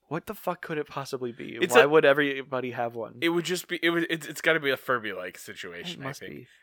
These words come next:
Speaker 2: It probably
Speaker 1: It
Speaker 2: just,
Speaker 1: did
Speaker 2: like,
Speaker 1: kinda look like
Speaker 2: "Wah."
Speaker 1: one.
Speaker 2: It probably just goes, "Wah, wah, I'm a bee, wah,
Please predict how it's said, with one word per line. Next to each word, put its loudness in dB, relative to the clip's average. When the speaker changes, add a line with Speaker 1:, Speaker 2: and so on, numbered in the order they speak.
Speaker 2:
It -2
probably 2
Speaker 1:
It -6
Speaker 2:
just, 0
Speaker 1:
did 0
Speaker 2:
like, 0
Speaker 1:
kinda 4
look 0
like 2
Speaker 2:
"Wah." -4
Speaker 1:
one. -12
Speaker 2:
It -2
probably 2
just -4
goes, -6
"Wah, -6
wah, 2
I'm -2
a 0
bee, 2
wah, -2